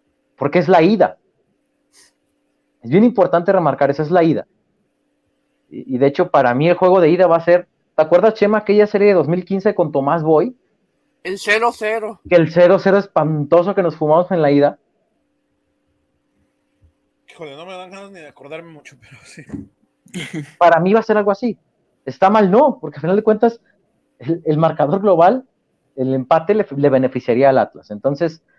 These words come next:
Speaker 1: eh, esa es al menos mi percepción. También, efectivamente, como lo, nos decían por acá, hay que ver qué tipo de partido va a plantear Ricardo Cadena. E insisto, para mí la serie es pareja.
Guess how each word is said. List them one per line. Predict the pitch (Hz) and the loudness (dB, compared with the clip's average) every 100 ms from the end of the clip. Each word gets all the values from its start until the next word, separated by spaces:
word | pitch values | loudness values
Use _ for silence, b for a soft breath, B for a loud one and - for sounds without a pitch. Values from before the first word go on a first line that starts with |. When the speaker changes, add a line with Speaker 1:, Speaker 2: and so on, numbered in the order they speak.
| _ _ | _ _
Speaker 1:
eh, | 123 120 113 110 _ _ _ _ _ _ - | -6 -4 -2 -4 _ _ _ _ _ _ -4
esa | 131 175 | -4 -2
es | 170 | -2
al | 147 | 0
menos | 160 170 | 0 -2
mi | 175 | -2
percepción. | 196 226 220 226 220 _ _ _ _ _ _ _ - | 0 0 0 0 -2 _ _ _ _ _ _ _ -4
También, | 127 131 147 - _ _ - | 0 2 0 -2 _ _ -10
efectivamente, | 117 - 117 139 151 151 131 | -8 -4 -2 2 2 0 -4
como | 139 120 | -4 -4
lo, | 110 | -4
nos | 107 113 | -4 -4
decían | 110 127 127 | -4 -6 -4
por | 151 | -2
acá, | 127 123 | -2 -2
hay | |
que | 120 | -4
ver | 127 127 | -4 -4
qué | 143 | -6
tipo | - 147 147 139 | -12 -12 -4 -4
de | |
partido | 131 104 - 131 | -2 -4 -2 -2
va | 127 | 0
a | |
plantear | 139 123 131 135 | -2 -2 -4 -4
Ricardo | 135 139 139 | -4 -4 -4
Cadena. | 147 160 139 160 _ _ _ _ _ _ _ _ | -4 -4 -4 -8 _ _ _ _ _ _ _ _
E | 143 | -6
insisto, | 135 - 180 165 - - _ _ _ | -4 -2 -2 -4 -12 -20 _ _ _
para | 110 120 | -2 0
mí | 151 | 2
la | 175 | 2
serie | 175 165 160 | 2 0 0
es | 156 | -2
pareja. | 143 139 - | 0 0 -2